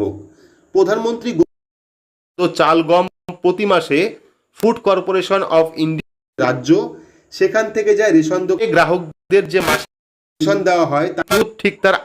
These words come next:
আগের মাসে সংগ্রহ করা হয়। কিন্তু গত ছয়ই মে সব রাজ্য খাদ্য ও গণমন্ত্রক মন্ত্রক জানায়, অর্থাৎ জু-, জুলাই এবং আগস্ট মাসে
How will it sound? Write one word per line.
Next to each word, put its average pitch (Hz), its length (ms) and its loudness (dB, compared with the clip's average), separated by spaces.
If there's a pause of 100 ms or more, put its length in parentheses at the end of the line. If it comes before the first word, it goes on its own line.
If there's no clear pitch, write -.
আগের 165 240 0
মাসে 165 140 -2 (100)
সংগ্রহ 156 280 2 (120)
করা 127 220 2
হয়। 98 160 -4 (720)
কিন্তু 226 240 0 (140)
গত 190 160 2 (160)
ছয়ই 196 400 6
মে 170 120 2 (320)
সব 180 140 4 (100)
রাজ্য 254 160 0 (180)
খাদ্য 147 260 -8 (160)
ও 170 40 0 (120)
গণমন্ত্রক 165 540 0 (100)
মন্ত্রক 156 300 -2 (100)
জানায়, 127 280 0 (1200)
অর্থাৎ 175 320 0 (480)
জু-, 175 200 2
জুলাই 185 260 4 (140)
এবং 185 160 2 (240)
আগস্ট 185 320 2 (340)
মাসে 170 260 2